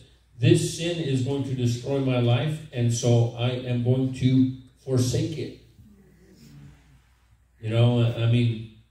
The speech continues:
when we were kids, we'd go to the movies and we didn't want, want to buy their expensive candy, so we'd stash it in our pockets, you know, and,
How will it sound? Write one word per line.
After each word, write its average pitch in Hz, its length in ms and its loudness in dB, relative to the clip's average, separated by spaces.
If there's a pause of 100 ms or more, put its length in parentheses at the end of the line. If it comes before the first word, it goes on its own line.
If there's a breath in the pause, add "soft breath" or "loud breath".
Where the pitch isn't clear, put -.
(220)
when 127 260 2
we 135 60 4
were 156 220 2
kids, 151 240 0
we'd 131 180 0
go 139 120 2
to 135 60 0
the 120 80 0
movies 131 440 2
and 120 140 6
we 127 100 4
didn't 131 240 -2
want, 123 300 -2
want 135 160 0
to 127 40 -2
buy 131 300 2
their 120 140 0
expensive 117 640 -2
candy, 143 400 -2
so 113 160 -10
we'd 120 220 -2
stash 120 420 -8
it 113 140 -8
in 107 160 -6
our 110 80 -4
pockets, - 580 -14
you 95 120 -10
know, 117 180 -2
and, - 260 -8